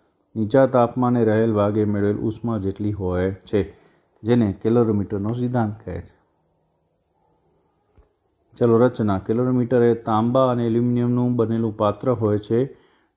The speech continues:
જેમાં તેજ ધાતુનું ભેળક હોય છે. ભેળક એટલે જેનાથી ભેળવી શકાય. દાખલા તરીકે દૂધની અંદર બોર્નવિટા નાખીએ કે ખાંડ નાખીને પછી ચમચીથી હલાવીએ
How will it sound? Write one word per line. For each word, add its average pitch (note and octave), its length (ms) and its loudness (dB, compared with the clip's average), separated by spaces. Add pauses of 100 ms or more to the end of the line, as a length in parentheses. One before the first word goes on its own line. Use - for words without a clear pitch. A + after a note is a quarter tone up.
(140)
જેમાં B2+ 600 2 (400)
તેજ C3 340 2
ધાતુનું G#2+ 720 0
ભેળક A#2+ 460 0 (160)
હોય F#2 380 -2
છે. - 440 -16
ભેળક B2+ 320 0
એટલે A#2 220 0
જેનાથી A2+ 720 -2 (540)
ભેળવી B2+ 380 2
શકાય. F2+ 380 -10
દાખલા G#2 260 -6
તરીકે A2+ 800 -2 (380)
દૂધની A#2 360 0
અંદર A2 220 0
બોર્નવિટા A2+ 460 0
નાખીએ A2 500 -2
કે F2+ 60 -10
ખાંડ A2+ 300 -2
નાખીને A#2+ 320 -4
પછી G2 120 -4
ચમચીથી A2 600 -6
હલાવીએ A2 480 0